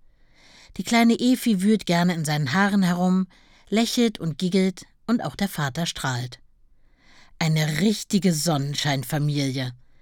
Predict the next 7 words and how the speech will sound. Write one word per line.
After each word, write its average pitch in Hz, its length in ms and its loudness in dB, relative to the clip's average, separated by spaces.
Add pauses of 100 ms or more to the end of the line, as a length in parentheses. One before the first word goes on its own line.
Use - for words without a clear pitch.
(200)
hat - 180 -6
gestern 156 400 -2
eine 165 240 -2
ältere 165 360 -4
Dame 139 360 -4
entzückt - 460 -2
gesagt. 156 500 -6